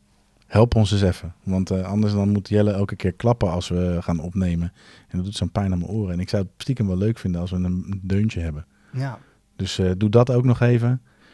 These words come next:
Speaker 1: Doe mee met de fotoactie. Eh, reageer vooral weer, want dat we, nogmaals,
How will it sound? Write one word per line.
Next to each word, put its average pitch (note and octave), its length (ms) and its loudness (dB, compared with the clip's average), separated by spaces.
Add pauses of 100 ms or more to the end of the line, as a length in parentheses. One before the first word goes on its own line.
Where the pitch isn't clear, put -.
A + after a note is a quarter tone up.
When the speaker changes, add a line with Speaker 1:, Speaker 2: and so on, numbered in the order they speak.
(280)
Speaker 1:
Doe A#2 200 6
mee A#2+ 200 10
met A2+ 140 4
de - 60 -8
fotoactie. A2 800 2 (460)
Eh, F#2+ 420 -2
reageer G#2+ 500 4
vooral G#2 320 4
weer, G2 200 4
want G2 120 2
dat G2 140 0
we, G2+ 260 -4
nogmaals, G#2 640 2